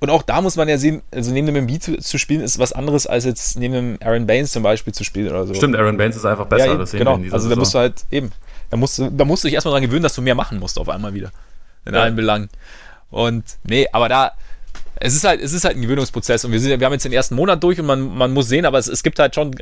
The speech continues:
Speaker 1: also, erstens ist natürlich auch gut, <laughs> wenn du, also auf eine war, auf eine Art gut, wenn du klare Schwachstellen hast, dann kannst du die theoretisch auch angehen. Frage ist halt, ob sie intern zu lösen sind oder ob du dann nochmal tätig werden musst, aber würdest du Simmons traden?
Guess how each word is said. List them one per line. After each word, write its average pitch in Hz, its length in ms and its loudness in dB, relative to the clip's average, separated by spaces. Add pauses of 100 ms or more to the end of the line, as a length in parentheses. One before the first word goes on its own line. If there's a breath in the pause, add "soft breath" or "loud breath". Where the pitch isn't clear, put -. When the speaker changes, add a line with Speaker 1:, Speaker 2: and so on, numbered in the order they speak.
(100)
Speaker 1:
also, - 140 -6 (380)
erstens 131 240 -2
ist 131 40 0
natürlich 127 220 4
auch - 80 0
gut, 180 200 0
<laughs> - 40 2
wenn 147 80 2
du, 127 180 0 (260)
also 110 220 0
auf 123 160 2
eine 117 300 0
war, - 420 2
auf - 240 -8
eine 127 240 0
Art 120 200 0
gut, 151 180 -2
wenn 127 100 -4
du 120 60 -4
klare 120 260 0
Schwachstellen 113 400 -2
hast, 127 160 0
dann 120 80 -6
kannst 117 160 -6
du 120 60 -6
die 104 40 -10
theoretisch 113 260 -4
auch 98 60 -6
angehen. 135 340 -4 (360)
Frage 110 280 -2
ist 101 100 -6
halt, 107 160 -6
ob 104 120 -6
sie - 160 -4
intern 135 340 0
zu 120 100 -8
lösen 123 260 -4
sind 131 180 -6
oder 107 220 0
ob - 120 -8
du 104 100 -6
dann 104 240 -6
nochmal 104 220 -6
tätig 123 280 -2
werden 120 160 -4
musst, 127 200 -8
aber 95 220 -6 (1200 soft breath)
würdest 202 280 0
du 220 60 -2
Simmons 214 320 -4
traden? 240 380 -4